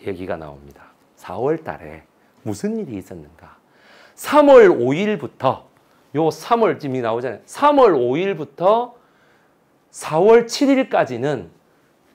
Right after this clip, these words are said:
누구도 주목하지 않았습니다. 감성 스토리 교육원이 올라가기에 내가 거기에 수익 계정 신청하라 했더니 바로 그분이 물어봤던 유튜브 전문가라는 사람이 뭐라고 얘기했느냐?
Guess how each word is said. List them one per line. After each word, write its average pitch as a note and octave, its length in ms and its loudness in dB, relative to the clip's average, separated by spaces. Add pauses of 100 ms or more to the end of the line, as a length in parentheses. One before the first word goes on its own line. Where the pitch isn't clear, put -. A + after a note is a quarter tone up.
누구도 A3+ 460 4
주목하지 G3+ 680 -4
않았습니다. F2 720 -8
감성 E3 320 -2
스토리 A#3 320 -2
교육원이 C#3 380 -2
올라가기에 B2+ 1040 -2 (180)
내가 D#3 300 0
거기에 G3+ 300 2
수익 A#3 260 -6
계정 D#3+ 160 -2
신청하라 G#3 480 2
했더니 F#3+ 520 0 (300)
바로 A#3 560 8 (360)
그분이 C4 840 4
물어봤던 A3 960 6
유튜브 C4+ 520 4
전문가라는 A#3 760 4
사람이 F3 280 0
뭐라고 B3 380 8
얘기했느냐? D#3+ 840 0